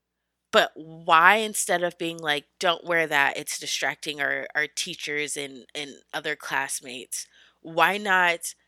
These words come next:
have conversations and build, build a generation of, of people who are literally <laughs> about to go out into the world, into the workforce,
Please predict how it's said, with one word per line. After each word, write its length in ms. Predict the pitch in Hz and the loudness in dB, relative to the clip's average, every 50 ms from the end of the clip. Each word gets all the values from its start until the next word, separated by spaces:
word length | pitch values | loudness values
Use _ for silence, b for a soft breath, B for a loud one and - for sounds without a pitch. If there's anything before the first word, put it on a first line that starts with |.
| _ _ | _ _
have 480 | _ - - - 196 180 185 202 202 - | _ -4 -2 8 8 8 8 8 2 -4
conversations 1160 | - - - 180 180 175 170 165 165 - - - 170 170 180 - - - 147 143 143 143 - - | -10 -4 -4 -4 -4 -4 -8 -10 -6 -6 -4 -4 -4 -4 -4 -4 -6 -6 -8 -10 -10 -14 -14 -14
and 260 | - 156 151 151 156 156 _ | -12 -14 -14 -16 -20 _ _
build, 560 | - 170 170 175 180 185 185 196 208 208 202 - _ b b b b b b b b b b b b _ _ _ _ _ 190 | -2 0 0 0 0 -2 -2 -6 -6 -8 -10 -14 _ b b b b b b b b b b b b _ _ _ _ _ -10
build 280 | - 196 190 196 208 202 | -4 -2 0 0 0 -2
a 100 | 185 185 | -4 -6
generation 800 | 175 - 175 165 160 180 175 170 170 170 - - 185 170 160 - - | -6 -4 -6 -6 -4 -2 -2 -2 -2 -2 -4 -4 -4 -6 -8 -10 -10
of, 560 | 156 165 160 160 156 156 156 - - - - _ _ - | -6 -4 -4 -4 -4 -4 -6 -10 -16 -20 -20 _ _ -8
of 580 | - 165 165 165 160 160 160 160 - - - - _ _ _ _ _ _ _ _ _ _ _ _ _ _ _ _ _ _ - | -6 -2 -2 -2 -2 -2 -6 -8 -14 -20 -20 -20 _ _ _ _ _ _ _ _ _ _ _ _ _ _ _ _ _ _ -4
people 380 | - 240 226 - 240 240 220 | -4 -4 -4 -6 -6 -6 -6
who 180 | - 202 202 170 | -6 -4 -2 -2
are 160 | 151 151 160 151 | -2 -2 -2 -4
literally 800 | 156 175 185 214 285 466 587 - 392 359 392 392 403 392 403 | -10 -14 -10 4 10 10 10 10 10 4 2 4 8 10 10
<laughs> 20 | 415 | 10
about 340 | 320 - 330 - - 403 - | 10 8 6 8 8 6 6
to 80 | 370 277 | 4 2
go 260 | 208 233 254 254 254 | 8 10 10 12 12
out 200 | 254 240 240 - | 12 12 12 12
into 220 | 247 240 - 269 247 | 6 -6 -4 -2 0
the 120 | 226 202 | 0 0
world, 320 | 202 202 214 220 220 214 | 2 4 4 4 4 4
into 240 | 202 202 208 - 202 | 0 -6 -6 -8 -8
the 300 | 190 190 180 170 170 165 151 | -4 -2 0 0 -2 -2 0
workforce, 720 | 180 196 220 - - - 180 156 147 143 151 156 165 - | 0 0 0 0 -6 -8 -4 -2 0 0 0 -2 -2 -6